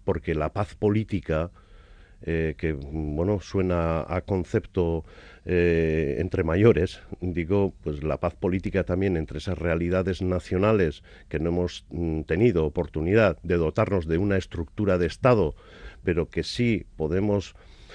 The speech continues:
eh, negociar un modo de relación desde el respeto, eh, con el Estado español o con España, pues a esas cuatro naciones que en la actualidad existen,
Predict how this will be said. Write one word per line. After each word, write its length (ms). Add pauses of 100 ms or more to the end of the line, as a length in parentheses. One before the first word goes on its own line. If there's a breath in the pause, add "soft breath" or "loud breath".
(180 loud breath)
eh, 300
negociar 600 (260)
un 220
modo 260
de 80
relación 600
desde 220
el 60
respeto, 580 (380 loud breath)
eh, 240
con 220
el 120
Estado 260
español 360
o 80
con 200
España, 500 (520)
pues 180
a 80
esas 280
cuatro 480
naciones 880 (100)
que 240
en 340
la 80
actualidad 480
existen, 540